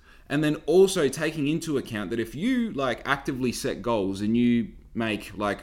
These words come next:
real fucking legible steps between where you are and where you wanna be or where your goal is, and you follow those steps, then when you achieve your goal,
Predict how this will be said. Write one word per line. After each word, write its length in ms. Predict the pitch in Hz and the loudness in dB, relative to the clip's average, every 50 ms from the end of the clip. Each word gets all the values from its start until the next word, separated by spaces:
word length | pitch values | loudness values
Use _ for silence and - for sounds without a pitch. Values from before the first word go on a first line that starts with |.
| - 90 | -10 -4
real 400 | 92 117 123 123 117 117 113 107 | 0 4 4 6 6 4 2 0
fucking 640 | 107 - - 113 110 - 113 107 104 101 98 92 - - - - - - | -2 -6 -6 -6 -4 -4 -4 -2 -2 -2 -4 -4 -8 -14 -20 -20 -16 -6
legible 560 | - 117 123 135 143 131 127 135 123 127 120 - | -2 2 4 4 4 4 4 0 0 0 -2 -2
steps 420 | - - - 135 127 - - - | -4 -4 -2 -2 -2 -2 -6 -6
between 460 | - 120 113 - - 117 110 107 107 | -6 -6 -6 -4 -6 -4 -4 -2 0
where 140 | 110 123 127 | 2 2 2
you 260 | 123 123 120 110 113 | 2 2 0 0 0
are 260 | 110 107 107 98 - | 0 -2 -2 -4 -4
and 140 | 98 101 107 | -6 -4 -2
where 100 | 110 113 | 0 0
you 160 | 113 113 110 | 0 0 -2
wanna 240 | 107 107 107 101 98 | -4 -4 -4 -4 -6
be 320 | 92 85 113 113 110 101 98 | -4 -2 -2 0 0 0 -2
or 100 | 95 95 | -2 -2
where 140 | 107 113 | -2 -2
your 160 | 107 98 98 92 | -2 -2 -2 -4
goal 480 | 92 87 107 110 123 151 160 135 95 | -6 -4 0 2 2 2 2 0 -2
is, 300 | 82 82 98 117 - - | -2 -4 -6 -8 -10 -10
and 180 | - 113 113 131 | -6 -4 0 0
you 80 | 143 | 0
follow 400 | 139 139 - - 151 170 190 185 | 0 0 -2 0 2 2 2 2
those 260 | 147 117 92 90 90 - | 2 0 -2 -2 -4 -6
steps, 440 | - - 82 85 82 - - - - - - - - - | -8 -8 -8 -8 -8 -10 -14 -18 -20 -20 -20 -20 -8 -4
then 240 | 147 147 151 139 | -2 0 0 2
when 180 | 127 147 196 226 | 2 2 4 4
you 140 | 240 240 196 | 4 4 2
achieve 400 | - - - 190 185 220 214 190 | 2 0 -2 -2 -2 -2 -2 -2
your 120 | 170 123 | -2 -2
goal, 380 | - 101 85 78 87 107 - | -2 -2 -4 -2 -4 -6 -6